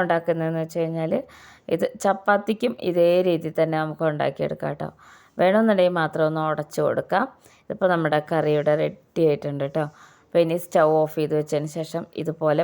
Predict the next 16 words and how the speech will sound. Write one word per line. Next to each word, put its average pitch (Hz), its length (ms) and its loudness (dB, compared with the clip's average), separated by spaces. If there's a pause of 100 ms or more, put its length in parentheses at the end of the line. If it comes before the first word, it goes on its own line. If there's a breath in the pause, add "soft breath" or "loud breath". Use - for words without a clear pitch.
(100)
പകുതി 160 420 -2
ഒന്ന് 147 200 -4
അടച്ച് 143 320 -6
വയ്ക്കാം. 160 340 -2 (720 soft breath)
അപ്പോൾ - 180 2
ഒരു 196 160 4
പത്ത് - 420 0
മിനിറ്റ് 190 280 2
കഴിഞ്ഞതിന് 165 400 4
ശേഷം 165 300 0
നമ്മളെ 156 220 -4 (100)
കറി 165 440 2 (500 soft breath)
ഈ 170 100 -2 (160)
ഒരു 180 120 4 (100)
രീതിയിലേക്ക് 156 640 0
വന്നിട്ടുണ്ട്. 135 540 -4